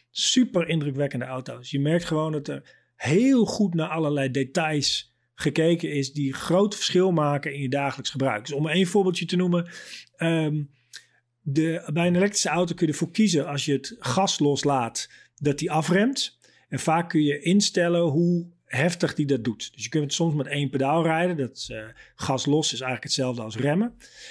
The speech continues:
En deze kun je instellen op adaptief.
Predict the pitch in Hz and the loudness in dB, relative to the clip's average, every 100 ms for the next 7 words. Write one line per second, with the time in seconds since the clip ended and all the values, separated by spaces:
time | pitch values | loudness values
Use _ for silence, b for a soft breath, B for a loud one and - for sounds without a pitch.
0 | B _ 156 156 160 147 175 233 208 175 | B _ -4 -2 0 2 2 2 2 0
1 | 175 175 - 156 135 151 156 139 - 254 | 2 0 2 0 0 0 0 0 4 2
2 | 269 - | 2 -6